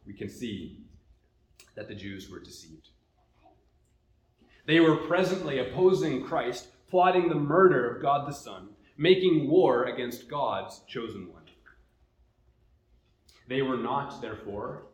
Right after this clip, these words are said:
in alignment with Abraham and the prophets. They are instead the unrighteous seed, making war against the seed of the woman.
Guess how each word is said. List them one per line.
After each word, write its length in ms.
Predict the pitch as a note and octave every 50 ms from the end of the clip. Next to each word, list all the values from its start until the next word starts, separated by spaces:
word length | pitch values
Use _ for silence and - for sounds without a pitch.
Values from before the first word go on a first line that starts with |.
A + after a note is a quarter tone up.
| _ _
in 100 | A2+ A2
alignment 600 | G#2+ G#2 G2+ G2 G2 G#2 G2+ G#2 G#2 A#2+ D#3 - - - - - _ _ _ _ _ _ _ _ _ _ _
with 200 | A2+ G#2+ - -
Abraham 480 | G2 G#2 G#2 A#2+ A2+ A2 A2 A#2 B2 A#2
and 100 | G#2+ F#2+
the 120 | - -
prophets. 640 | - F2+ E2+ - - - - - - - - - _ _ _ _ _ _ - _ _ _ _ _ _ _ _ - _ _ _ _ _ _ _ _ _ _ _ _ _ _ _ _
They 200 | - - B2+ B2+
are 160 | B2+ B2+ B2
instead 680 | A#2+ A2+ - - - C#3+ A2+ G2 F#2 - - - - - _ _ _ _ _ _ _ _ _ _ _
the 140 | - A#2 B2+
unrighteous 640 | A2+ B2+ C#3 C#3+ B2+ A2 G2+ F#2 - - - - -
seed, 200 | - - - - _ _ _ _ _ _ _ _ _ _ _ _ _ _ _ _ _ _ _ _ _ _ _
making 400 | A2+ G#2+ G2+ G#2+ G#2+ G2 G2 G#2
war 280 | A#2+ A#2 G#2 F#2 F#2
against 260 | F2+ F2 F2+ F2+ E2+ -
the 80 | -
seed 260 | - - G#2 G2+ F#2+
of 80 | F#2+ F2+
the 60 | F#2+
woman. 340 | F#2 F#2+ G2 F#2 F2 E2 -